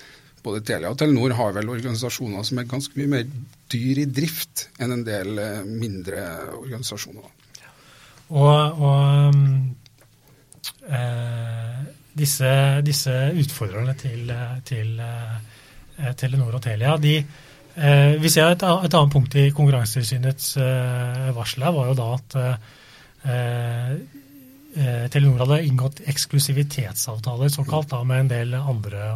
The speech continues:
Speaker 2: operatører. Eh, og det er jo i seg selv ikke forbudt, men,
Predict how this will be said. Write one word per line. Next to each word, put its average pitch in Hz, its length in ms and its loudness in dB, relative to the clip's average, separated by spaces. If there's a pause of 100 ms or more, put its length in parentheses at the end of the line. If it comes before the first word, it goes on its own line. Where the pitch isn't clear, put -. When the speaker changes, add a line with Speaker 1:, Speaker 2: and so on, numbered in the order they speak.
Speaker 2:
operatører. 120 640 -2 (500)
Eh, 127 540 -2 (100)
og 147 160 0
det 143 160 6
er 135 160 2
jo 156 160 2
i 214 320 -6
seg 160 160 2
selv 170 220 0
ikke 143 160 -2
forbudt, 170 420 0 (480)
men, 156 300 4